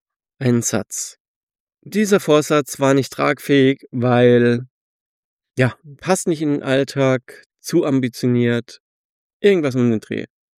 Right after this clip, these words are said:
Und die dritte Challenge, benenne eine Veränderung. Auch eine kleine, die sich bereits hält.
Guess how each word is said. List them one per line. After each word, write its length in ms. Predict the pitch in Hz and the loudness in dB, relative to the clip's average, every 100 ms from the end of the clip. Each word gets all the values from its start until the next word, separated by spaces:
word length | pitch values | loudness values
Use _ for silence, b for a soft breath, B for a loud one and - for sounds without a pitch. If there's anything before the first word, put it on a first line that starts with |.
| _ _ _ _ _ _ _ | _ _ _ _ _ _ _
Und 500 | - 190 196 - - | 0 4 4 2 -8
die 120 | - 131 | -8 -6
dritte 260 | 147 151 | -6 -6
Challenge, 540 | 139 147 131 127 131 123 - - _ _ _ _ _ _ _ | -2 0 0 0 -2 -6 -16 -20 _ _ _ _ _ _ _
benenne 400 | 156 165 196 208 | 2 6 6 4
eine 240 | 143 156 151 | 0 -2 -2
Veränderung. 680 | - 123 123 113 101 90 _ _ _ _ _ b b b b _ _ | -2 2 2 0 -4 -10 _ _ _ _ _ b b b b _ _
Auch 200 | - 185 | -4 -4
eine 220 | 185 175 | -2 -2
kleine, 640 | 170 170 190 147 139 175 170 _ _ 170 _ | 0 2 2 2 0 -4 -10 _ _ -20 _
die 140 | 147 | -6
sich 420 | 135 - 143 127 - | -4 -4 -4 -4 -8
bereits 400 | 120 123 120 - | -2 0 0 -4
hält. 440 | - 98 - - | -10 -10 -12 -20